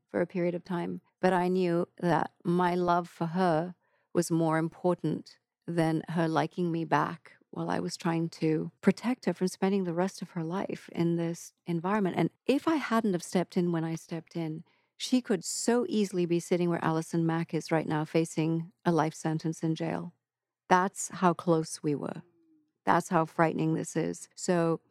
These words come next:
don't take no for an answer and don't give up. And whatever the realm is that your child or your loved one is endangered, educate yourself. I think that if I had just taken steps without understanding the dynamics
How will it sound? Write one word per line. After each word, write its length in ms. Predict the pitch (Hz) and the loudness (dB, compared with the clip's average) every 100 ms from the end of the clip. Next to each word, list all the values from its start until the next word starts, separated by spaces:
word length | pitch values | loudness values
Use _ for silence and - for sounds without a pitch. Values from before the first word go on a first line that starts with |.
| - | -2
don't 200 | 180 170 | 0 2
take 160 | 190 | 0
no 120 | - 165 | 0 -2
for 120 | 170 | -2
an 80 | 165 | -4
answer 480 | 170 - 175 175 - - | -6 -8 -10 -10 -16 -4
and 140 | 156 | -4
don't 220 | 143 143 147 | 0 0 0
give 140 | 131 | -2
up. 180 | - - - | -4 -4 -2
And 580 | 247 214 156 160 196 - - | 0 2 0 -2 -4 -8 -8
whatever 460 | 170 190 202 220 | -2 0 2 0
the 160 | 214 190 | 0 0
realm 380 | 160 180 190 185 | 0 0 0 0
is 440 | - 151 185 220 - | 0 0 0 -2 -4
that 180 | - - | -6 -2
your 200 | 175 160 - | -2 -2 -4
child 440 | - 160 165 170 | 0 2 2 2
or 60 | 160 | 0
your 140 | 156 | 0
loved 260 | 147 147 165 | 0 0 0
one 160 | 165 | 0
is 260 | 160 160 - - | 0 -4 -10 -2
endangered, 680 | 165 156 151 151 160 196 208 _ _ - | 0 2 2 0 -2 -2 -4 _ _ -2
educate 480 | 196 208 240 202 175 | 0 2 0 0 0
yourself. 500 | 160 151 160 151 160 | 0 -2 -4 -4 -4
I 100 | 190 | -2
think 240 | 190 226 220 | 2 2 2
that 120 | 208 | 2
if 160 | 202 196 | 2 2
I 60 | |
had 180 | 196 180 | 2 2
just 260 | 202 208 - | 2 0 2
taken 300 | 214 190 185 | 0 0 -4
steps 440 | - 180 - - | 2 2 2 -4
without 260 | 180 170 165 | 0 0 2
understanding 960 | 180 180 190 - - 185 185 202 226 233 | 0 0 -2 -6 -2 0 2 2 2 0
the 80 | - | 2
dynamics 920 | 175 160 151 147 151 220 277 - - | 4 4 4 2 2 0 -2 -8 -16